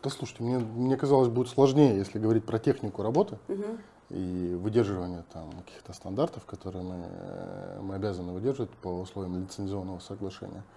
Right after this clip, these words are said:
Speaker 1: Что касается лицензионных, э, стор-, с лицензионной, административной стороны вопроса,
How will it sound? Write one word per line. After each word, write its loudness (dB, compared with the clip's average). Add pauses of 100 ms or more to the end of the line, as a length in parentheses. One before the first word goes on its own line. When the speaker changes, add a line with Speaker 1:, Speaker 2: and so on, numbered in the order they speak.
(360)
Speaker 1:
Что -2
касается -2
лицензионных, 0
э, -6
стор-, -8
с -18
лицензионной, 0
административной -6
стороны -8
вопроса, -6